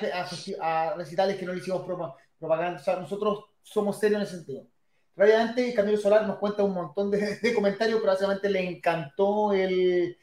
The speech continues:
el show, y Pablo Mardones dice que no pudo ir al concierto este año,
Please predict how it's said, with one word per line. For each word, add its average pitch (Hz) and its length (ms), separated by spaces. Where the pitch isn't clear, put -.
el 175 180
show, 233 300
y 208 80
Pablo 202 200
Mardones 202 380
dice 202 220
que 190 100
no 190 160
pudo 202 260
ir 202 140
al 196 200
concierto 190 320
este 202 140
año, 226 380